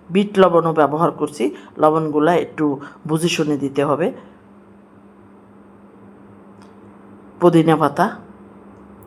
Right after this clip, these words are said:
ধনিয়া পাতা, কাঁচামরিচ। একটু রেসিপিটা বড় হলেও আপনারা টেনে টেনে দেখবেন না, কী উপকরণ দিছি সেটা দেখবেন। এখানে কর্নফ্লাওয়ার,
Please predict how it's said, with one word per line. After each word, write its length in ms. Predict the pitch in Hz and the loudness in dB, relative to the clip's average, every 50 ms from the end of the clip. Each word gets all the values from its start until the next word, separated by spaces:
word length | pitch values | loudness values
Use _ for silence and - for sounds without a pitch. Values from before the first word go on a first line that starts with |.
| - - - - - - - - - - - - - 151 | -20 -20 -20 -20 -20 -20 -20 -20 -20 -20 -20 -18 -8 -2
ধনিয়া 300 | 165 175 160 156 156 156 | 0 0 2 2 2 2
পাতা, 440 | 151 139 143 - 156 185 214 208 - - - - - - - - - - - - - - - - - - - - - - - - | 2 0 0 0 -4 -4 -4 -6 -12 -18 -20 -20 -20 -20 -20 -20 -20 -20 -20 -20 -20 -20 -20 -20 -20 -20 -20 -20 -20 -20 -20 -4
কাঁচামরিচ। 800 | - 156 160 - - 139 117 110 101 - 87 - - - - - - - - - - - - - - - - - - - - - - - - - - - - - - - - - - - - - | -2 -2 -2 0 -2 -2 -2 -2 -6 -8 -10 -12 -12 -16 -16 -18 -20 -20 -20 -20 -20 -20 -20 -20 -20 -20 -20 -20 -20 -20 -20 -20 -20 -20 -20 -20 -20 -20 -20 -20 -20 -20 -20 -20 -20 -20 -4 -2
একটু 340 | 202 196 - - - 262 247 | -2 -2 -2 -4 -2 2 4
রেসিপিটা 480 | 226 202 196 - - 196 208 196 190 | 4 4 4 2 0 0 4 4 4
বড় 300 | 185 170 151 156 160 180 | 4 6 4 4 6 6
হলেও 280 | 202 214 220 208 208 196 | 6 4 4 6 6 4
আপনারা 300 | 190 180 - 165 160 156 | 4 4 2 0 0 0
টেনে 340 | 156 156 156 151 147 143 139 | 2 0 0 0 2 0 0
টেনে 280 | 143 139 139 147 143 | 0 -2 0 -2 0
দেখবেন 380 | 135 143 143 135 - - 139 131 | 2 2 2 2 2 -2 -4 -4
না, 160 | 139 160 196 190 - - | -2 -2 -4 -4 -6 -8
কী 220 | - 240 220 202 185 | -4 -2 0 0 0
উপকরণ 520 | 165 180 - 160 151 - 156 151 147 147 143 - - - - - - | 0 -2 -6 -8 -2 -2 0 0 0 -2 -6 -8 -16 -20 -20 -12 -10
দিছি 220 | 147 143 - 196 | -8 -6 -6 -6
সেটা 280 | 196 - - 139 139 131 | -6 -2 -2 0 0 0
দেখবেন। 440 | 113 135 123 113 - - - 110 101 117 - - - - - - - - - - - - - - - - - - - - - - | 0 -2 -2 -4 -4 -6 -8 -8 -8 -8 -14 -20 -20 -20 -20 -20 -20 -20 -20 -20 -20 -20 -20 -20 -20 -20 -20 -20 -20 -12 -10 -8
এখানে 300 | 160 160 160 151 151 151 - - - - - - - - - - - - - - - - - - - | -6 -4 -4 -4 -4 -6 -10 -18 -20 -20 -20 -20 -20 -20 -20 -20 -20 -20 -20 -20 -20 -20 -16 -2 2
কর্নফ্লাওয়ার, 560 | 160 165 160 151 - - 160 151 147 165 | 2 2 2 2 2 4 4 6 6 4